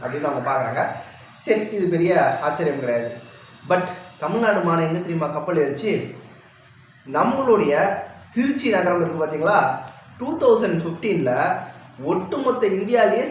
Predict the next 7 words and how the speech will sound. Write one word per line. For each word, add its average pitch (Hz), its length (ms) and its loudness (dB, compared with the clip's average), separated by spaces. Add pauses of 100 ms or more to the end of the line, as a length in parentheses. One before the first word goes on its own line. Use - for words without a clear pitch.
செகண்ட் 254 440 0
கிளீனஸ்ட் 220 420 -2
சிட்டியாக 175 420 -2
இருந்தது 147 360 -4 (440)
திருச்சி, 208 460 -2
நம்மளுடைய 202 640 0
திருச்சி. - 440 -8